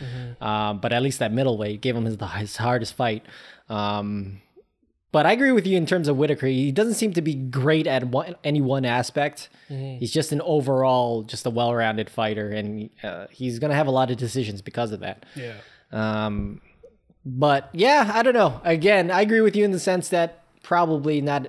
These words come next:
Speaker 2: an exciting matchup, but
Speaker 1: No.
Speaker 2: at this point, who else you gonna have?
Speaker 1: It's true. You have somebody, but there's a big U F C next weekend. I believe three titles, if I'm not mistaken.
Speaker 2: Ooh.
Speaker 1: Uh, rematch with Masvidal,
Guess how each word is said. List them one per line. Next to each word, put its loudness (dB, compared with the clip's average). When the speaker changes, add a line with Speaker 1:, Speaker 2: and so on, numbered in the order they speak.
Speaker 2:
an -6
exciting -2
matchup, -2
but -2
Speaker 1:
No. -6
Speaker 2:
at -2
this -2
point, -4
who -2
else -2
you -14
gonna -4
have? -4
Speaker 1:
It's -18
true. -8
You -2
have -2
somebody, -4
but -8
there's -2
a -4
big -4
U -2
F -4
C -12
next -4
weekend. -6
I -6
believe -4
three -6
titles, -6
if -8
I'm -8
not -6
mistaken. -10
Speaker 2:
Ooh. 0
Speaker 1:
Uh, -6
rematch -4
with -8
Masvidal, -6